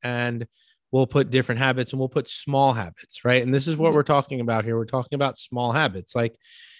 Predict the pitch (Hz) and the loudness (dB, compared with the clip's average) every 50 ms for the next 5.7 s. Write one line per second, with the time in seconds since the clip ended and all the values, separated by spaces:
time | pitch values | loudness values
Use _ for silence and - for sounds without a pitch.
0 | - _ _ - 139 165 202 214 220 226 220 226 220 214 185 - - - - 147 | -20 _ _ -2 2 4 6 6 6 6 6 6 6 4 4 2 -2 0 4 6
1 | 143 147 - - 143 135 127 - 131 123 113 123 127 127 120 123 120 - - - | 6 6 4 4 0 -2 -2 -2 -2 -2 0 2 2 0 0 0 -4 -4 -6 -12
2 | - - 123 123 120 120 120 - - 117 123 120 - _ _ _ - 175 175 180 | -8 -4 -2 -2 -2 -2 -4 -6 -6 -4 -4 -4 -6 _ _ _ -4 0 2 4
3 | 180 185 165 151 185 185 180 175 160 - - - _ _ _ _ - 127 135 143 | 4 4 2 4 4 6 6 6 4 2 -4 -16 _ _ _ _ -2 2 4 6
4 | 151 165 160 165 170 151 - - - - - 117 110 127 131 135 139 139 139 135 | 8 8 8 8 6 4 2 -2 -10 -12 -10 -4 0 2 4 6 6 6 6 4
5 | 127 117 - 123 - 139 123 117 101 - - 76 76 _ | 4 2 0 -4 -4 -2 -4 -4 -4 -10 -16 -18 -20 _